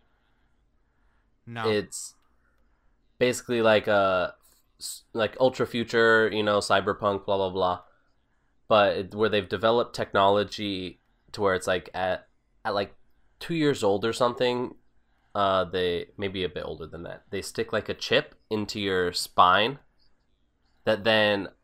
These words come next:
Speaker 2: all of you is stored on. So if you
Speaker 1: Yeah.
Speaker 2: die,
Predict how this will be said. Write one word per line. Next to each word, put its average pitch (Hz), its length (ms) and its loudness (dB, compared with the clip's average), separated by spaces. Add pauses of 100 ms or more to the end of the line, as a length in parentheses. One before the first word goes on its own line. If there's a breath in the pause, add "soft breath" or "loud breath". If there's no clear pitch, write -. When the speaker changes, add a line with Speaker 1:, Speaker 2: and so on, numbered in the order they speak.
Speaker 2:
all 117 260 6
of 104 140 0
you 104 240 -2
is 95 100 -2
stored 95 380 -4
on. 65 180 -8 (1600)
So - 180 0
if 113 240 0
you 95 600 -4
Speaker 1:
Yeah. - 100 -20
Speaker 2:
die, 117 640 6